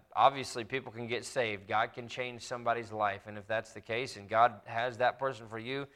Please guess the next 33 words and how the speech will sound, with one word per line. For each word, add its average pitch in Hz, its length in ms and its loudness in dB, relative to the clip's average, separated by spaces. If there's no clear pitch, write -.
then 110 140 0
He'll 127 180 4
work 123 220 2
things 120 260 -6
out 113 160 6
in 104 80 -4
His 101 160 -10
time. 95 300 -4
But - 340 2
don't 123 240 2
date 131 180 4
somebody 110 380 2
that 107 240 -6
you 120 80 -8
would 113 200 -2
not 107 200 -2
very 107 180 -2
seriously 107 480 -8
consider 98 400 -8
marrying. 90 320 -10
Marry 156 280 4
well. 120 400 4
It's, 127 300 -6
it's 151 240 0
the, 139 240 -2
it's, - 380 -4
it's, - 360 -4
it's 143 200 0
my 127 200 10
prayer, 123 300 4
it's 113 140 0
my 123 140 8
hope 117 360 6